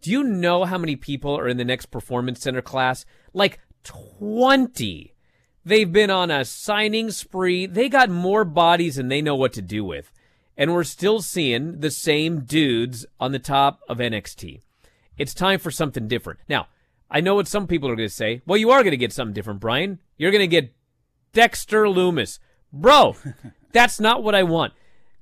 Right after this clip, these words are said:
Kushida had its best run since coming to N X T. Johnny Gargano's been trading this title with Leon Ruff. Leon Ruff. He's been doing nothing but comedy.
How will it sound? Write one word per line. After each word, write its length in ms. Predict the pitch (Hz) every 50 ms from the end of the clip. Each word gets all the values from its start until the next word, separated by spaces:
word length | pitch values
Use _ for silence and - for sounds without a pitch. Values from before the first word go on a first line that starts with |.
| - - -
Kushida 480 | - 233 220 - - - 247 254 277 254
had 160 | 233 233 185
its 160 | 160 127 131
best 440 | 127 123 - 170 196 226 208 - -
run 540 | 190 185 190 185 151 127 120 123 135 139 - _ _ _
since 260 | - - 165 151 -
coming 300 | - 170 170 170 170 156
to 120 | - 147 -
N 140 | 120 131 139
X 240 | 131 123 - -
T. 300 | - - 107 90 76 - _ _ _ _ _ _ _ _ _ _ _ _ _ _
Johnny 220 | - 127 139 151
Gargano's 460 | 139 131 120 117 123 120 120 117 107
been 160 | 104 104 92
trading 340 | - - - 107 104 101 98
this 140 | 98 - -
title 520 | - 101 95 95 98 95 95 98 104 104 _ _ _ _ _ _ _ _ _ _ _ _ _ _ _ _ _ _ _ _ _ _ _
with 360 | - 87 98 90 78 - _ _ _ _ _ _ _ _ _ _ -
Leon 560 | - - 87 92 98 98 98 98 95 92 87
Ruff. 480 | 82 78 71 67 - - - _ _ _ _ _ _ _ _ _ _ _ _ _ _ _ _ _ _ _ _ _ _ _ _ _ _ _ _
Leon 460 | 107 131 160 180 185 180 175 175 170 156
Ruff. 460 | 139 147 147 147 117 - - _ _ _ _ _ _ _ _ _ _
He's 160 | - 123 120
been 180 | 127 151 151 147
doing 540 | 143 156 160 147 139 131 131 131 135 139 139
nothing 360 | 147 147 143 - 151 139 123
but 140 | 123 110 -
comedy. 540 | - 113 104 101 92 87 76 69 71 -